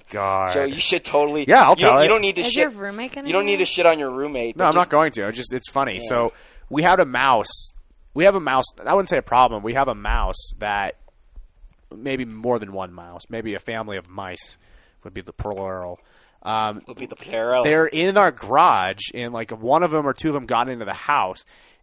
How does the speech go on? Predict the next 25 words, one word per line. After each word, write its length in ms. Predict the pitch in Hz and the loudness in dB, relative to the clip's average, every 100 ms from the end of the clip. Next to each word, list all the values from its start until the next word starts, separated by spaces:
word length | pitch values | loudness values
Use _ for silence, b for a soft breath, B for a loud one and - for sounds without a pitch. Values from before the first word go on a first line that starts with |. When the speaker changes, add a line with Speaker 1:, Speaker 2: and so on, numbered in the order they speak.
| _ | _
Speaker 1:
And 360 | 131 135 135 131 | -6 -2 -4 -6
one 220 | 131 156 | 0 2
of 60 | 220 | 6
my 80 | 190 | 4
roommates 640 | 135 160 147 123 - - _ - | 4 0 -2 -4 -8 -12 _ -18
has 160 | 110 - | -16 -6
tried 280 | - 143 147 | 0 0 0
some, 100 | 143 | -4
like, 140 | 135 | -6
really, 280 | 101 160 165 98 _ _ - | -2 -2 -2 -6 _ _ -12
like, 280 | 123 113 98 | -12 -12 -4
dumb 240 | 131 147 | 0 2
ideas 440 | 131 120 113 123 104 | 0 -2 -4 -6 -6
to 60 | |
try 200 | - 110 98 | -8 -8 -8
and 100 | 87 | -10
catch 300 | 123 120 - | -8 -8 -8
them. 100 | 90 | -14
Like, 140 | 92 | -8
we 100 | 151 | -6
have 340 | 139 185 208 135 | 0 4 4 2
mice 240 | 107 117 - | -6 -8 -6
traps 380 | - 175 175 | -4 -2 -2
that 80 | - | -4
just, 180 | 127 113 | -8 -10